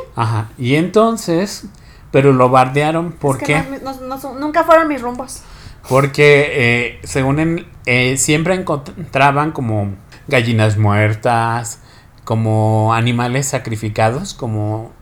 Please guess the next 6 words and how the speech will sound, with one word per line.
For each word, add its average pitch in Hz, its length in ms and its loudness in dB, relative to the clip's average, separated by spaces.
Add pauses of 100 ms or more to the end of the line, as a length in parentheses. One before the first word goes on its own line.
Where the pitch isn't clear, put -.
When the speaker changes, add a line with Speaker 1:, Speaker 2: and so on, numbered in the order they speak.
(120)
Speaker 1:
en... 104 680 -2 (260)
de 117 280 -2
misas 127 400 -2
negras. 131 560 -6
Speaker 2:
Ajá, 285 320 -2
ajá. 285 300 -6